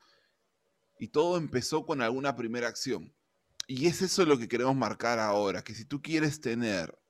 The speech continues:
un día o, o unos resultados específicos, necesitas estar dispuesto a crear prácticas constantes.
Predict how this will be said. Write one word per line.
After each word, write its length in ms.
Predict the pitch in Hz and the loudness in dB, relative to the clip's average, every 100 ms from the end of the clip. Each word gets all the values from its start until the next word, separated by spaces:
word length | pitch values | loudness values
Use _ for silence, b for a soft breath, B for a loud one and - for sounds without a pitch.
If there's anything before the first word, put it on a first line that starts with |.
| - | -4
un 260 | 131 127 | 0 0
día 560 | 123 139 127 104 82 - | 0 0 2 4 2 -2
o, 180 | - 104 | 0 2
o 200 | 98 104 104 | 2 0 -2
unos 280 | 131 127 135 | 0 2 2
resultados 460 | 127 120 98 120 131 | 2 -4 2 4 4
específicos, 840 | 123 104 - 135 135 - - - b b _ | -4 -6 -6 -6 -6 -4 -6 -6 b b _
necesitas 500 | 107 104 107 123 151 | -8 -6 -8 -6 -4
estar 260 | 127 131 123 | -4 -6 -8
dispuesto 520 | 123 - 131 135 143 | -10 -6 -6 -6 -8
a 80 | 120 | -8
crear 320 | 104 110 113 | -4 -4 -2
prácticas 500 | 123 123 123 117 123 | -6 -8 -8 -6 -6
constantes. 760 | - 101 - 98 80 _ _ | -6 -10 -6 -6 -6 _ _